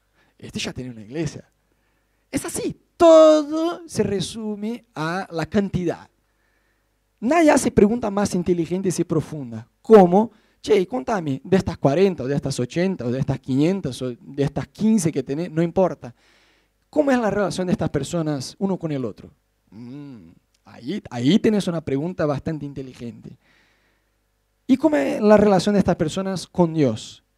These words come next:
¿Cómo es la vida de oración de esta congregación?" ¿Ves? ¿Cómo ellos oran? ¿Cómo ellos se tratan uno al otro?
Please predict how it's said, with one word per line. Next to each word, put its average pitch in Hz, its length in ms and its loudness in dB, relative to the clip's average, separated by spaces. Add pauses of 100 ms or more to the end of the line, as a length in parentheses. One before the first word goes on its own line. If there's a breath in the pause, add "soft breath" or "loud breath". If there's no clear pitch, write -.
(400)
¿Cómo 226 200 6
es 214 40 6
la 180 140 4
vida 208 200 0
de 180 120 4
oración 139 560 -4
de 143 100 -12
esta 139 160 -8
congregación?" 135 640 -10 (2000)
¿Ves? 226 500 0 (800)
¿Cómo 262 160 2
ellos 202 340 0
oran? 123 460 -2
¿Cómo 233 160 -4
ellos - 360 -6 (160)
se - 200 -10
tratan 165 380 -6
uno 151 160 -12
al 135 120 -6
otro? 113 320 -8